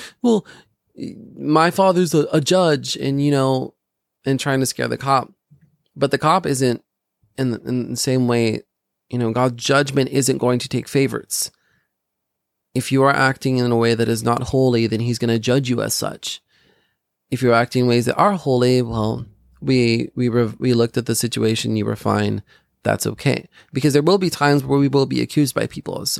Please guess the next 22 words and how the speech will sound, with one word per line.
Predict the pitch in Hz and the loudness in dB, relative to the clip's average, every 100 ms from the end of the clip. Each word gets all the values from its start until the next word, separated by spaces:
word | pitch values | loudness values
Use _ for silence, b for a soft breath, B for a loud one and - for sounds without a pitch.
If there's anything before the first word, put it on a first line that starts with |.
| - | -6
as | 117 | -4
such, | - - - | -2 -4 -6
as | - 113 - B B B | -8 -6 -6 B B B
not | 131 - | 0 2
being | 127 110 | 0 0
holy, | 117 110 107 107 107 | 0 0 0 0 0
as, | 107 107 104 - b b b b | 0 0 -2 -6 b b b b
and | 123 123 | 0 2
whatnot. | 120 113 95 - | 2 0 -2 0
And, | 120 | -2
and, | - 131 123 - _ | 0 0 -2 -6 _
and | 135 135 | -2 0
gratefully | 143 190 196 127 120 | 2 0 0 0 0
for | 117 123 | 0 0
us, | 120 110 113 - - | 2 2 0 -4 -6
you | 123 | -4
know, | 117 | -2
other | 107 123 | 0 -2
people | - 123 113 | -4 -2 0
are | 113 | 0
not | 110 120 | -2 -2
judges. | 117 113 107 98 - | -2 -2 -4 -10 -12